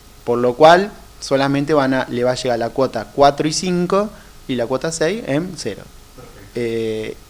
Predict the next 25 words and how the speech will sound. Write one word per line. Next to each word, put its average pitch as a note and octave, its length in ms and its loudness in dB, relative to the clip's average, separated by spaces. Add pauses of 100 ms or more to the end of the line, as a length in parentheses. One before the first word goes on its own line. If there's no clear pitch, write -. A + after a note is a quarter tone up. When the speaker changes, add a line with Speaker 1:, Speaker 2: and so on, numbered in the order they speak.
Speaker 1:
yo G3 180 -2
calculo F3 520 4
que, B2 520 2
mm, A2 120 -8 (520)
esto D#3 180 0
se D3 140 -2
viene D3+ 200 4
haciendo, C#3+ 1300 4
eh, A2+ 400 -2
se - 100 -6
hizo C#3+ 180 -2
el C3+ 40 0
año C3+ 140 0
pasado, D3 560 6
se - 160 -6
hizo A#2+ 280 -6
este C3+ 220 2
año, D3+ 400 4 (500)
y B2+ 60 -8
yo C#3 160 -2
calculo D3 360 4
que C3+ 100 0
se - 160 -4
am-, A#2+ 180 -2 (140)
también D#3 580 0